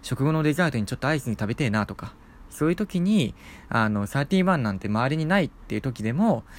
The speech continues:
その注文して、まあ、二駅とか三駅ぐらい先であれば、あの、バイクとかね。で、来れる距離であれば注文して、そっから、えー、届けてくれるとね。バーベキュー場とかまで。アイスをね。だから結構画期的なサービスというか、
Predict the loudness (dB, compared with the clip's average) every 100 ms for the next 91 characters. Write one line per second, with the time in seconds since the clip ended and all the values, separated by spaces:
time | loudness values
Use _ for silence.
0 | -20 -6 -4 0 0 0 -2 -4 -4 0
1 | 0 -2 -14 -10 2 2 2 0 2 2
2 | -2 -6 -6 -6 -10 -20 -8 -2 0 0
3 | 0 2 2 -2 -2 -2 0 0 2 2
4 | 0 -10 -20 -20 -8 -4 0 4 4 2
5 | -10 -8 -8 -8 -20 -20 -20 -6 -4 0
6 | 0 0 -2 -2 0 -2 -2 0 0 -2
7 | -4 -2 -2 -4 -6 0 0 0 -6 -20
8 | -6 -4 -2 2 2 2 -4 -4 -2 0
9 | -2 -4 -4 -4 -6 -8 -10 -10 -4 -4
10 | 0 0 0 -4 -4 -2 -4 -8 -14 -16
11 | -18 -20 -20 -6 -2 -2 -4 -10 -10 -12
12 | -18 -20 -20 -20 -20 -8 -6 -6 -4 -4
13 | -2 -2 -4 -2 -2 0 2 4 6 4
14 | 2 -2 -2 -2 -4 -4 -2 -4 -4 0
15 | 2 2